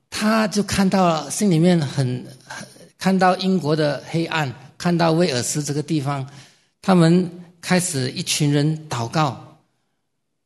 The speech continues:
祷告，一起来祷告，我们来祷告，我们要敬畏神。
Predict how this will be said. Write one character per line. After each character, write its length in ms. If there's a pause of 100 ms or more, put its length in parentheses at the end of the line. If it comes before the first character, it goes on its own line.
(340)
祷 120
告， 240
一 80
起 460
来 140
祷 160
告， 180
我 100
们 160
来 140
祷 180
告， 160
我 120
们 180
要 140
敬 240
畏 100
神。 260